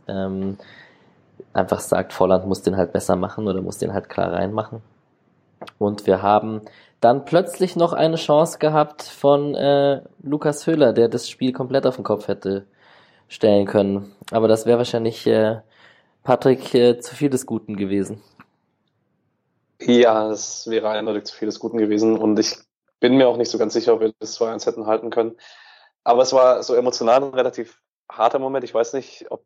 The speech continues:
Speaker 2: das, äh, Michael nicht ging, weil der Nachschuss von Schmid sah halt einfach aus, als würde er ins Tor gehen.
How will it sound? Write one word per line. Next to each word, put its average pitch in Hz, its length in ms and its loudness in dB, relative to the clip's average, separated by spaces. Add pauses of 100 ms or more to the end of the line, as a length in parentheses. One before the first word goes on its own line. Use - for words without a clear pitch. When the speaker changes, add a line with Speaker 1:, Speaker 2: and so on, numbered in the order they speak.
Speaker 2:
das, - 400 -8
äh, 110 380 0 (200)
Michael 113 520 2
nicht - 220 -10
ging, 131 320 -6
weil 117 580 6 (460)
der 107 340 0
Nachschuss 110 340 -4
von 113 140 0
Schmid 123 380 -4
sah 110 260 4
halt 110 160 2
einfach 117 240 -4
aus, 113 240 0
als 113 180 0
würde 113 160 6
er 113 60 8
ins 110 140 -2
Tor 117 180 2
gehen. 113 240 -2